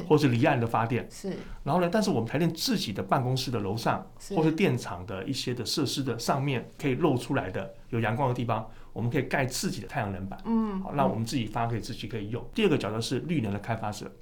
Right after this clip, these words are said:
Speaker 1: 那第三个角色是什么？因为大家都知道，当绿能很多的时候，没有太阳的时候，没有太阳能嘛。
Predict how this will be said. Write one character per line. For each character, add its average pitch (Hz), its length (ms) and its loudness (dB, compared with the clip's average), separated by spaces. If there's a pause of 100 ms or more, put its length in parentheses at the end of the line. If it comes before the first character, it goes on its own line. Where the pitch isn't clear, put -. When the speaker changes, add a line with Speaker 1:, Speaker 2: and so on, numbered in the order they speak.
Speaker 1:
那 247 80 -2
第 254 140 4
三 262 140 6
个 226 100 8
角 190 140 2
色 143 100 0
是 135 120 0
什 - 160 -4
么？ 110 200 -8
因 175 80 0
为 165 60 2
大 170 100 2
家 156 80 4
都 147 80 4
知 139 140 -6
道， 131 120 4
当 180 200 4
绿 190 120 10
能 113 140 2
很 107 120 -4
多 113 160 -4
的 107 60 -2
时 - 160 -10
候， - 260 -6
没 147 80 0
有 127 80 4
太 131 180 0
阳 101 120 0
的 101 60 -2
时 110 100 -6
候， 107 60 0
没 113 80 0
有 98 120 0 (220)
太 123 140 -2
阳 107 120 0
能 95 140 -6
嘛。 95 160 -6